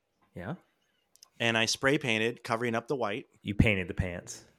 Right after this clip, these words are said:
Speaker 2: I painted the pants, which is
Speaker 1: Gotcha.
Speaker 2: e-, like,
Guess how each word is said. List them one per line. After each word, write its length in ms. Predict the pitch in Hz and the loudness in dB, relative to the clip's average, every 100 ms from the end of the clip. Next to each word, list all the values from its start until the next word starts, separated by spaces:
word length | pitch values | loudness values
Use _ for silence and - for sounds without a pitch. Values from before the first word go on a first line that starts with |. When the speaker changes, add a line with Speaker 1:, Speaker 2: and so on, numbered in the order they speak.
| _ _ _ | _ _ _
Speaker 2:
I 80 | - | -10
painted 300 | - 127 120 | -6 0 0
the 80 | 110 | 0
pants, 300 | - 104 95 | -2 -2 2
which 180 | 120 127 | 2 2
is 240 | 117 - | 2 2
Speaker 1:
Gotcha. 420 | 104 98 - 98 - - _ _ _ _ _ _ | 0 -2 -6 -10 -10 -18 _ _ _ _ _ _
Speaker 2:
e-, 540 | 143 139 127 107 98 101 | -2 2 4 4 2 6
like, 240 | 117 110 | 6 6